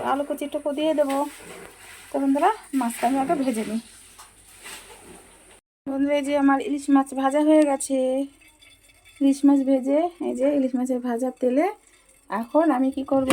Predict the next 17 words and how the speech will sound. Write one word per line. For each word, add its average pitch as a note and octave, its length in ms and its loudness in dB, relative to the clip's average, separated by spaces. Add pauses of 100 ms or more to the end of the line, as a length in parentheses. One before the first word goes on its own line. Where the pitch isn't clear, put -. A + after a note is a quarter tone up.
(120)
বলো C4+ 180 2 (100)
তো, D4 80 4 (1300)
এই C4 100 -4
যে B3+ 60 -4 (140)
আলু B3+ 220 4
কচুটা D4 340 -2 (360)
ভেজে A3+ 280 -4
নেব। G#3+ 120 -12 (1900)
তো D4+ 60 -2 (120)
বন্ধুরা, C#4 360 4
এই D4 80 0
যে C#4+ 140 2
এই C4 120 -2
তেলে C#4+ 200 2 (140)
আমি C#4+ 180 8
দুটো C#4+ 180 0 (1080)
তেজপাতা C#4 560 2